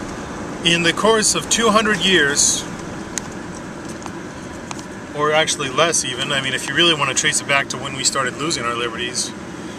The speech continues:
it didn't take long for us to do that. And the problem today is that we have, we've lost, most men have lost that desire for liberty. They've lost it, and it's not in their heart anymore.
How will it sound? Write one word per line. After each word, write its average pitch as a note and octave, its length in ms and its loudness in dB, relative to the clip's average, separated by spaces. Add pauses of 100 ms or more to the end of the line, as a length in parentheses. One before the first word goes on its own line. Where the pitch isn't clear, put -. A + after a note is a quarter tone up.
(680)
it F3 140 2
didn't G#3 280 4
take F#3 300 4
long D#3+ 380 4
for C#3+ 260 -2
us C3+ 220 0
to - 60 -10
do C3+ 160 -4
that. A#2 260 -4 (240)
And - 1040 -6
the D3+ 80 0
problem F3 640 4 (180)
today C#3+ 680 4 (840)
is C#3+ 280 2
that D3 200 2
we D#3 140 -2
have, D3+ 500 2 (1000)
we've D3+ 240 -4
lost, F3+ 560 2 (200)
most G3 300 4
men C#3+ 280 2 (600)
have D3+ 200 -2
lost D#3 320 4
that D#3 160 2
desire C3+ 440 4
for B2 160 -6
liberty. A#2+ 420 -4 (500)
They've D3 180 4
lost F3 420 4
it, B2+ 220 2
and C3+ 160 -4
it's C#3 260 0
not F3+ 160 4
in F3+ 80 2
their D3+ 140 4
heart D#3 260 6
anymore. C#3 520 -2